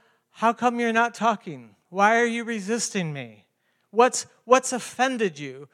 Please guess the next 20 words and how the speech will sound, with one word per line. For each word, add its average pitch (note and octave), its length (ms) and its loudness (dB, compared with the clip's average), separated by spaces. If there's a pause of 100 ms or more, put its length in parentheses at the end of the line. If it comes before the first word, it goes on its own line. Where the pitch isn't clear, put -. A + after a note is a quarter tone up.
(160)
What's A#3 200 0
caused C4 440 2
you B3 60 -8
to A#3+ 80 -8
turn B3 300 -6
your A#3+ 140 -4
face? A#3 520 -6 (260)
What's A#3+ 220 4
caused C4 460 4
you C4 60 -6
to A#3 100 -2
stop B3+ 460 2
coming B3+ 360 -4
down A#3+ 360 6
in G#3 120 0
the G3 80 0
cool B3+ 320 -2
of G#3 120 2
the G3 100 -2
day? G#3+ 460 0